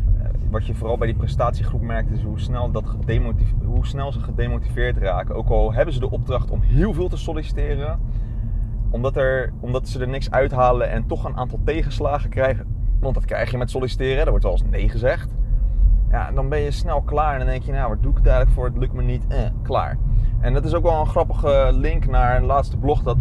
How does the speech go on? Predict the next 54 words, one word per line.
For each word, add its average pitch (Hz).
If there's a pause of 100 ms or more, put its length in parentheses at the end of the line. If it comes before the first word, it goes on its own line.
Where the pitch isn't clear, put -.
Eloy, 139
een 127
van -
de -
collega's -
bij 120
Kito, -
heeft 131
geschreven 131
onlangs, 117 (420)
eh, 110
over, 117
eh, 110 (120)
growth 117
mindset 113
en 101
fixed -
mindset. 101 (400)
Dus 104
dat 110
je 127
dus 117
natuurlijk 113
in 127
een 120
fixed -
mindset 127
zit - (180)
en 104
denkt 120
dat 113
er 110
niks, 120 (100)
dat -
je 120
niks 120
kan 113
leren 117
of 101
niks 113
kan 110
veranderen, 110 (180)
gaat -
er 156
ook 143
niks 135
gebeuren. 139 (360)
Als 113
je 151
in 139
een 123
growth 139
mindset 117
zit, -